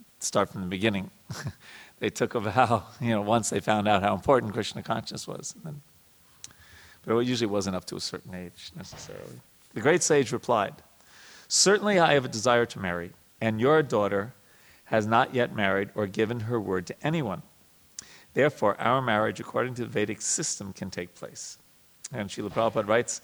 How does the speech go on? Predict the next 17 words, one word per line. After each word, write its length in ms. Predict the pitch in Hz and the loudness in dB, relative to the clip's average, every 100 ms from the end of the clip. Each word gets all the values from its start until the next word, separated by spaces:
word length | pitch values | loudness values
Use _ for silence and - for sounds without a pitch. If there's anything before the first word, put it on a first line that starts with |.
| - - - - _ | -18 -20 -20 -20 _
that 300 | 110 110 113 | 2 2 0
is 160 | 113 | -2
a 100 | 117 | -2
great 280 | 104 139 180 | 0 0 0
consideration, 960 | - 151 - 139 123 165 196 - 101 95 _ _ | -2 -4 0 2 4 4 2 -2 -8 -12 _ _
the, 200 | - 110 | -6 -4
the 180 | 107 110 | -4 -6
fact 320 | 101 113 104 - | -2 -2 -2 -2
that, 280 | 98 95 | -4 -4
uh, 320 | 95 92 90 92 - | -4 -4 -4 -8 -14
she 360 | - - - | -12 -10 -4
hadn't 260 | 95 98 95 | -2 -2 -4
chosen 440 | - 98 95 92 | -2 2 2 0
another 340 | 87 90 87 92 - | -2 -2 -4 -8 0
man. 340 | 92 90 87 - _ _ _ _ _ _ - _ _ | 2 2 -2 -14 _ _ _ _ _ _ -20 _ _
Um, 400 | 110 98 95 95 - _ _ - _ _ | -4 -2 -2 -6 -14 _ _ -20 _ _
because 380 | - 123 113 - | -2 0 0 -4